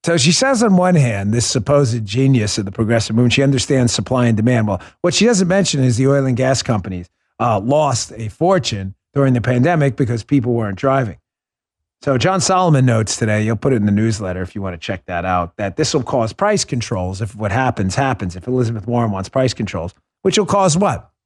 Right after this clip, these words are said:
Increased demand because the price will go artificially down. Decreased supply. Why? Because these same oil and gas companies she claims to hate won't be able to stay in business because they won't be able to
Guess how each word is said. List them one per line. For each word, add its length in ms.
Increased 480
demand 420
because 200
the 40
price 320
will 100
go 180
artificially 580
down. 400
Decreased 420
supply. 540
Why? 320
Because 240
these 160
same 240
oil 200
and 120
gas 240
companies 400
she 120
claims 360
to 80
hate 200
won't 220
be 120
able 140
to 60
stay 240
in 80
business 400
because 180
they 60
won't 220
be 160
able 180
to 260